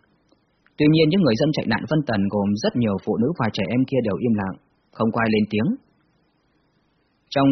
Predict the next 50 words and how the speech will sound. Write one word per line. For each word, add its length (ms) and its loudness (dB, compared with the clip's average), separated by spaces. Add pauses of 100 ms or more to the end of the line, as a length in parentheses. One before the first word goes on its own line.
(140)
sáu 140 -2
bảy 120 4
mươi 100 2
người 180 2 (100)
ở 20 0 (120)
giữa, 160 0 (460)
có 140 -2 (120)
ít 80 0
nhất 140 0 (100)
là 80 0 (100)
quan 180 0
viên 140 0
cấp 160 -4
cao 160 -2
Đại 200 -2
Mãng, 180 -2 (560)
thậm 140 -4
chí 120 -4 (100)
có 140 -2
thần 200 0
quan 160 0
núi 140 0
luyện 160 -2
ngục, 180 -2 (640)
nhưng 140 4 (100)
không 180 2
có 60 0 (100)
ai 100 0
dám 160 -2
nghi 200 2
ngờ 100 0 (100)
quyết 160 -4
tâm 220 0
và 80 -4 (100)
quân 180 -2
lệnh 160 -4
của 220 -4
Văn 100 0
Nhân 160 0
Thông 120 -4
Nguyệt. 180 -4 (1300)
Trong 200 0 (140)
sáu 160 -2
bảy 160 2
mươi 100 2
người 180 0 (100)
đó, 100 2 (720)
có 180 2
một 120 4
người 200 2